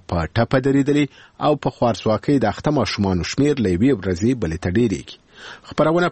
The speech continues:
په کابل کې د اندرا ګاندي د ماشوم د روغتیا د روغتون د مرستیال محمد لطیف له خولې وایي، دوی ته په تیرو څلورو میاشتو کې په خوارځواکۍ اخته درې زره ماشومان وروړل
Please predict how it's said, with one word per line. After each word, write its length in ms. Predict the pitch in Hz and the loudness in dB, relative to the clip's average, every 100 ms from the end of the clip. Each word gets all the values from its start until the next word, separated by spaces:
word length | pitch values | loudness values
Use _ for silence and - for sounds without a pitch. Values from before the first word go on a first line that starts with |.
| - | 0
په 180 | 151 139 | 0 0
کابل 280 | 123 123 160 | -2 0 0
کې 160 | 143 117 | 0 0
د 100 | 104 | 0
اندرا 240 | 98 92 101 92 | -2 -2 -2 0
ګاندي 260 | 104 110 143 | 0 0 0
د 80 | 120 | 2
ماشوم 320 | 98 - 151 | 0 0 0
د 120 | 131 101 | 0 0
روغتیا 320 | 95 - 139 117 | 0 0 0 2
د 100 | 95 | 0
روغتون 320 | 92 - 135 | -2 0 2
د 100 | 107 | 2
مرستیال 480 | 92 87 - 139 139 135 - - - 113 | -2 -4 0 2 2 -2 -10 -14 -2 0
محمد 360 | 101 113 107 107 | 2 0 0 -2
لطیف 280 | - 160 - | 0 -2 0
له 80 | 107 | -2
خولې 280 | - 110 113 | 0 2 2
وایي، 260 | 147 107 76 - - - - | 2 0 -6 -16 -20 -16 -4
دوی 100 | 185 185 | 0 0
ته 100 | 170 | 0
په 120 | 165 | 0
تیرو 180 | 175 165 | 2 2
څلورو 480 | - 127 135 160 147 113 | 2 0 2 4 4 2
میاشتو 340 | 87 - 92 | 0 -4 -6
کې 160 | 101 - | -6 -4
په 120 | 90 | -4
خوارځواکۍ 720 | - 113 101 117 113 - 151 120 | 0 0 0 -2 0 0 2 2
اخته 260 | - - 135 107 117 | 0 0 0 0 2
درې 140 | 160 143 | 2 2
زره 180 | 110 95 87 | 0 -2 -2
ماشومان 420 | - 110 110 98 | -2 -2 0 0
وروړل 420 | 90 90 85 85 | 0 -2 -2 -2